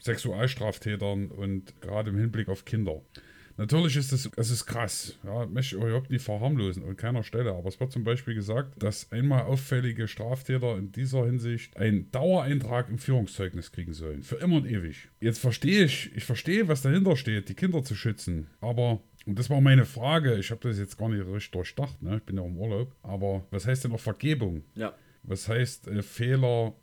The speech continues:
Speaker 1: hinter sich zu lassen, Buße zu tun? Wie gesagt, ich will jetzt hier keinen, äh, religiösen Schmus hier auflegen, aber das gehört für mich zum christlichen Menschenbild dazu, zu sagen, ich kann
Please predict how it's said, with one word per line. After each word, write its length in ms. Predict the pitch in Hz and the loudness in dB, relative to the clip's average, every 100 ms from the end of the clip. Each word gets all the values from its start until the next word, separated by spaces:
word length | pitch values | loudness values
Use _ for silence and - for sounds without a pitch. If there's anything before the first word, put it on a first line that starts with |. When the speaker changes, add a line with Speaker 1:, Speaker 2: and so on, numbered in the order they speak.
| - | 0
Speaker 1:
hinter 260 | 151 151 | 2 4
sich 240 | 120 101 - | 2 -2 -4
zu 80 | |
lassen, 300 | 98 90 101 - | -4 -2 -2 0
Buße 440 | 160 180 123 98 | 4 4 4 -2
zu 120 | - | -4
tun? 440 | 90 92 87 80 - - | -6 -4 -4 -6 -8 -4
Wie 80 | 107 | 2
gesagt, 220 | 139 147 | 4 4
ich 100 | 135 | 4
will 140 | 160 | 4
jetzt 140 | 135 139 | 4 4
hier 100 | 135 | 2
keinen, 260 | 131 123 | 2 2
äh, 60 | 98 | 2
religiösen 720 | 113 107 104 117 110 127 117 95 | 0 0 0 -2 0 0 0 -2
Schmus 400 | - 165 202 170 | 0 2 2 2
hier 120 | 101 | 0
auflegen, 500 | 90 98 98 92 95 | 0 -2 -2 0 0
aber 220 | 98 98 | -4 -4
das 160 | 98 - | -6 -2
gehört 180 | 131 135 | -2 0
für 100 | 117 | 0
mich 160 | 135 | -2
zum 100 | 117 | -4
christlichen 440 | 110 143 135 120 104 | -4 -4 -2 -2 0
Menschenbild 420 | 110 127 123 113 | 0 0 0 -2
dazu, 400 | 101 - 123 139 135 - | -4 -4 -2 -2 -4 -10
zu 140 | - | -6
sagen, 380 | 101 107 117 107 | -2 0 0 0
ich 140 | 101 - | -4 -8
kann 400 | - 120 131 | -2 2 4